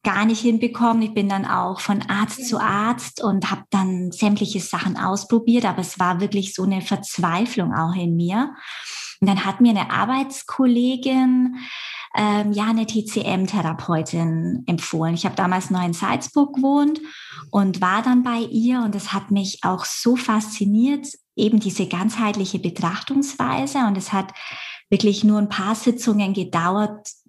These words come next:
Da habe ich mich dann einfach schon so viel besser gefühlt. Mein Zyklus hat sich ganz anders eingependelt, also mein Menstruationszyklus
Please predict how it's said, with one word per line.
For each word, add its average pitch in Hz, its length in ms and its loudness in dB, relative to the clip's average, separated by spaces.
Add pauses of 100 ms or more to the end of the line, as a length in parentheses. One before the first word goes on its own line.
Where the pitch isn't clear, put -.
(300)
Da 175 240 -2
habe 190 120 -2
ich 185 100 0
mich 190 140 0
dann 185 140 0
einfach 180 300 -2
schon 175 200 -2
so 180 120 -2
viel 185 200 0
besser 185 380 -2
gefühlt. 175 420 -4
Mein 170 160 0
Zyklus 220 500 2
hat 208 180 -2
sich 208 220 0
ganz 202 260 2
anders 196 380 0
eingependelt, 208 720 2
also - 220 -2
mein 180 160 0
Menstruationszyklus 233 1500 2